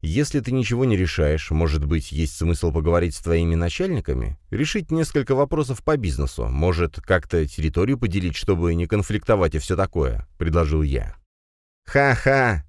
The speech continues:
наигранно посмеялся он. Даже не посмеялся, а просто произнес вслух звук «ха». «Ты понятия не имеешь, о чем вообще говоришь.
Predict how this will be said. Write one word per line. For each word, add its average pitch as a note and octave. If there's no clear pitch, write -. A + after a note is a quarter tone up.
наигранно D#2+
посмеялся D2+
он. A#1
Даже G2+
не A#2
посмеялся, A2+
а D#2
просто F#2
произнес E2
вслух -
звук F2+
«ха». -
«Ты E2
понятия B2+
не B2+
имеешь, B2+
о A2+
чем G#2+
вообще G2
говоришь. F2